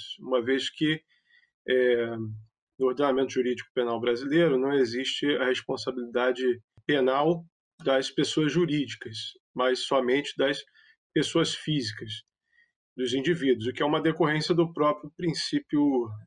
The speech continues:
eh, da culpabilidade e da teoria da ação, que também, eh, o nosso ordenamento, a nossa experiência jurídica acolhe.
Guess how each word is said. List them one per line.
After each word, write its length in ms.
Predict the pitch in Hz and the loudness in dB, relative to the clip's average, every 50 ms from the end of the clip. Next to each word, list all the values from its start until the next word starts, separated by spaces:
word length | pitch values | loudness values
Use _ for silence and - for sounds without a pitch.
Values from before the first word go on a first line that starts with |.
| _ _ _ | _ _ _
eh, 340 | 131 127 127 123 123 120 120 | -2 0 0 0 0 -2 0
da 140 | 117 127 123 | 0 0 0
culpabilidade 880 | - - 135 113 135 131 123 127 139 165 - 139 135 139 143 143 139 160 | 0 -2 -2 0 0 0 2 2 0 0 2 2 2 4 2 2 0 -2
e 360 | 160 160 - 135 143 147 147 | -4 -2 0 0 0 0 2
da 160 | 143 151 143 | 2 0 0
teoria 480 | 131 - - 147 139 135 135 143 147 143 | 0 0 -2 0 0 2 2 2 2 2
da 160 | 131 143 139 | 2 2 0
ação, 560 | 123 113 - - - 131 127 139 143 135 117 - _ | 0 -2 -4 -2 0 0 0 2 0 -2 -4 -8 _
que 160 | _ - 123 120 | _ -8 -8 -8
também, 400 | - - 131 127 117 123 123 127 - _ _ _ _ _ _ - - - - _ _ - - | -4 -4 -4 0 0 0 0 0 -4 _ _ _ _ _ _ -20 -20 -20 -20 _ _ -6 -2
eh, 240 | 131 127 123 120 120 | 0 0 2 0 -2
o 100 | 117 113 | -4 -2
nosso 260 | 120 127 117 - - 123 | -2 -2 0 0 -2 -2
ordenamento, 540 | 131 127 131 131 123 117 123 135 135 - | 2 2 2 2 2 2 0 0 0 0
a 40 | 127 | 0
nossa 200 | 135 131 - - | 0 0 -2 -2
experiência 800 | 123 - - _ 135 131 127 123 123 123 120 110 - 131 127 123 117 | -4 -6 -2 _ 2 2 4 4 2 2 0 0 0 2 2 2 2
jurídica 720 | 113 127 123 120 123 131 131 135 - - - 147 139 131 117 107 107 _ _ _ _ - _ | 4 2 2 2 2 -2 -2 -2 -6 -4 -2 0 0 0 -2 -2 -10 _ _ _ _ -20 _
acolhe. 600 | _ 175 - - - 156 139 131 120 110 104 104 | _ -8 -8 -4 0 0 2 2 2 0 -4 -6